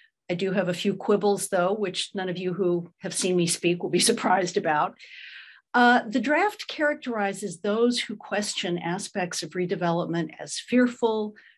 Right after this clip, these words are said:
fearing the unknown, et cetera. And I very much hope that future discussion will acknowledge that concerns about loss of open space,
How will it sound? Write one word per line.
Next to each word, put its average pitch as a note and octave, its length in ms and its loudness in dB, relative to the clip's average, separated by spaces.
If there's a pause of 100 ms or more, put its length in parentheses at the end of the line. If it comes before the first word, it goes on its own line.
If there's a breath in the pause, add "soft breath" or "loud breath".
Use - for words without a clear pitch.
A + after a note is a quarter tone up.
(140)
fearing G#3+ 340 2
the G#3 160 4
unknown, F3+ 880 0
et E3+ 160 -8
cetera. C#3+ 580 -4 (600 soft breath)
And A#3 120 2
I A#3 100 4
very D4 220 6
much D#4 280 6
hope A3+ 240 0
that - 180 -4
future B3 260 2
discussion G3 600 -4
will F3 160 0
acknowledge F3 640 -2
that - 180 -8
concerns F3 840 0 (100)
about E3 340 0
loss G3+ 320 2
of A3+ 100 -2
open G3+ 320 -2
space, F#3+ 640 -4